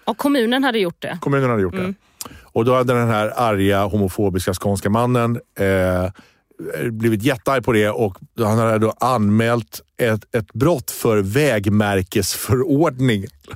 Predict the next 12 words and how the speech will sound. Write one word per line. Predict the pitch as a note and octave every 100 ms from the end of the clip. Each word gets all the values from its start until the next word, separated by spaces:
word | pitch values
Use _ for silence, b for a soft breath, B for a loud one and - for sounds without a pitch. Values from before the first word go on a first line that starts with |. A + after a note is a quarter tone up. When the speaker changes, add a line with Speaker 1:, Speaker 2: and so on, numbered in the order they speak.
| B B B B B B G4+ - - E4+ D4 -
Speaker 2:
Det | E3+
är |
så | A2+ E3+
jävla | A#2 F#2+
Speaker 1:
Ja. | - F#2+
Speaker 2:
roligt. | - F2+ -
Han | A2+
har | G#2
hittat... | A2+ A#2 - A#2+ - B B B
Han | C#3+
har | C3
hittat, | D3+ - - B2 -